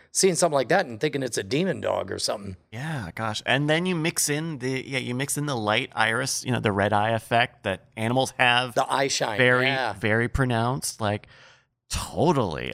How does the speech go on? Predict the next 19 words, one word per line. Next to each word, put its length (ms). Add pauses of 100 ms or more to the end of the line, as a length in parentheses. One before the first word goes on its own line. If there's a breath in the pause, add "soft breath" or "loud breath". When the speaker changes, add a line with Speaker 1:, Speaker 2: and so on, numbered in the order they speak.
Speaker 2:
That 340
makes 300 (180)
more 760
sense 560 (180)
than 320
a, 300 (680)
a 180
thin 600
bear. 680 (520 loud breath)
Speaker 1:
Or 140
Speaker 2:
A 40
bear 400
that 160
is, 160
like, 180
starved 960
or 640
ki-, 320
like, 200